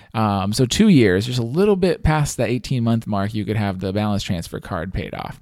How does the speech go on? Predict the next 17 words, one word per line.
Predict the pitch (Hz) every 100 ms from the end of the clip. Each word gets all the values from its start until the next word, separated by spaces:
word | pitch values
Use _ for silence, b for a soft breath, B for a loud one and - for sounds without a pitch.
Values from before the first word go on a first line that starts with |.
| B B B B B -
The |
cool | - 247
thing | 233 185 151
is, | 139 135
is | 123
because | 123 165 135
you're |
not | 143 117
paying | 151 147
any | 131
interest | - 160 214 254 175 135 - 123
on | 120
that | 113 104
balance | 110 107 107
transfer | - 107 101 104
card, | 98 - 104 92 98 B B B -
uh, | 110 101 87 78